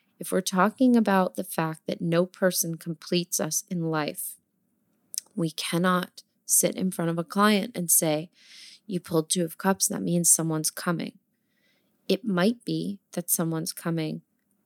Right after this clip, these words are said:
but it's not always the case. What is always the case with Two of Cups is that it's an invitation to see the shit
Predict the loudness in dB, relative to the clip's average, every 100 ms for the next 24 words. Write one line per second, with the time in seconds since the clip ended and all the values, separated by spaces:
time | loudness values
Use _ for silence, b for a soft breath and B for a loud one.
0 | 0 2 2 -2 -8 -8 _ _ _ _
1 | _ _ _ _ _ _ -8 -2 0 2
2 | 0 0 -2 -4 -10 -10 -10 -8 -10 -12
3 | _ _ _ _ _ 6 6 8 6 4
4 | 2 0 -6 -8 -4 -4 -4 -8 -10 -4
5 | -4 -4 -6 -4 -4 -4 -2 0 -2 -2
6 | -2 -2 -4 -4 -4 -6 -4 -2 0 0
7 | -2 -4 -8 _ _ -6 -2 0 2 2
8 | -2